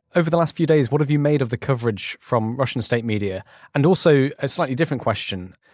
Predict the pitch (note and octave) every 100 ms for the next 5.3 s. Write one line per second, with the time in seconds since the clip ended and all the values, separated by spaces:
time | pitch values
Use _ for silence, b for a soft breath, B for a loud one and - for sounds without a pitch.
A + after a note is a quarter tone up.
0 | b b E3 E3+ D3+ E3 D#3 C3 - D3+
1 | - B2+ A#2+ F3+ E3+ F#2 F#2+ - B2+ A#2+
2 | C#3+ C3+ D3 B2+ A2+ C3 - B2+ - -
3 | A#2 C3 B2+ A2+ G2+ - C#3 G2+ A#2 A#2+
4 | A#2 B2+ A#2 - - C3 A#2+ C3 B2+ A2+
5 | A2 G#2